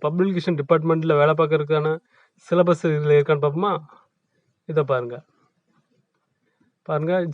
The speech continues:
சோஷியல் மீடியா, நியூ மீடியா அப்படின்னா என்ன அப்படின்றத படிச்சுட்டு வராங்க. பாருங்க, ரொம்ப தேவையானது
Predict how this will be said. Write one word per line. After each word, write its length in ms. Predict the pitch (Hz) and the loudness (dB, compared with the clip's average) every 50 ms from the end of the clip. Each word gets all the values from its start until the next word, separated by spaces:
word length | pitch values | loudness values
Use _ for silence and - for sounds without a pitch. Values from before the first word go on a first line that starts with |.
| - - | -8 -4
சோஷியல் 360 | - 185 160 - 196 180 165 160 | -2 -2 0 2 2 2 2 2
மீடியா, 200 | 156 151 160 160 151 156 | 0 2 2 2 4 4
நியூ 140 | 165 180 180 | 4 2 4
மீடியா 320 | 170 160 156 156 160 156 147 143 | 2 2 2 2 2 4 4 2
அப்படின்னா 280 | 143 143 143 170 170 160 147 143 | 0 -2 -2 0 2 2 2 2
என்ன 100 | 156 165 160 | 2 2 0
அப்படின்றத 360 | 143 139 147 151 156 160 165 160 | 0 0 -2 -2 -2 -2 -2 -2
படிச்சுட்டு 380 | 165 143 135 143 143 147 143 135 | -2 -2 -4 -4 -4 -2 0 0
வராங்க. 240 | 131 131 127 123 123 - _ _ _ _ _ _ _ _ _ _ _ _ _ _ _ _ | 0 -2 -4 -6 -10 -12 _ _ _ _ _ _ _ _ _ _ _ _ _ _ _ _
பாருங்க, 260 | - 147 147 156 175 180 151 147 | -6 -4 -2 -2 -2 0 -2 -2
ரொம்ப 160 | 156 170 190 180 | 0 -2 -2 0
தேவையானது 500 | - 165 156 160 156 156 151 156 185 | 0 2 2 4 2 2 2 0 -2